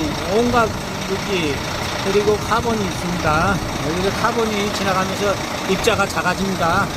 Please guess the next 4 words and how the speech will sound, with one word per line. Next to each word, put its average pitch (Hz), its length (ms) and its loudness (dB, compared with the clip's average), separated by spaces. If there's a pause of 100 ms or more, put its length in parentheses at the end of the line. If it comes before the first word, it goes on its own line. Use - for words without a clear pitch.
(480)
그러면 190 380 2
여기서, 196 360 2
어, - 1400 0
카본을 214 400 2